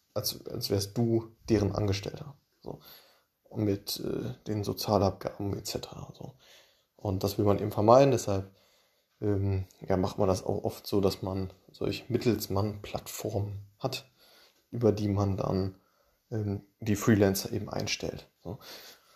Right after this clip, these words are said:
Genau. Und also Gig Economy, Riesenthema und gerade auch für den Data-Bereich natürlich sehr, sehr am Wachsen.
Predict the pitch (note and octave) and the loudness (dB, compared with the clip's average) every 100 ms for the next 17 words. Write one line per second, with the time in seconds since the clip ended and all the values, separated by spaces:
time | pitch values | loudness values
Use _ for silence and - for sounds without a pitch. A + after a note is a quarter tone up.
0 | _ - G#2 F2 - - B2 C3 B2 - | _ -4 -2 -2 -2 6 6 6 4 -2
1 | - _ _ _ _ _ _ _ _ - | -4 _ _ _ _ _ _ _ _ 2
2 | C3 C3 C3 C3+ D3+ B2+ D#3+ D#3+ D3+ C3+ | 6 6 6 4 2 4 6 8 6 4
3 | A#2 D3 C#3+ - C3+ D3 D#3 D#3+ D#3 - | 4 4 4 4 2 4 4 2 -2 -12
4 | - A#2+ A#2+ A#2+ - A#2+ - A2+ A2 - | -4 -2 0 -4 -2 0 2 2 0 -8
5 | - A2+ A2+ A2+ B2+ G2+ A#2 A#2 C3 A#2 | -6 -4 -2 -4 -6 -8 0 2 4 4
6 | A2+ A2 A#2+ - - - A#2 A2 - G#2 | 2 0 -2 -6 -14 -12 -10 -10 -10 -8
7 | G#2+ A2+ A#2+ A2 G#2 - G#2+ G#2 G#2+ - | 0 2 2 0 -4 -4 -4 -2 -2 -2
8 | - A2+ | -2 -4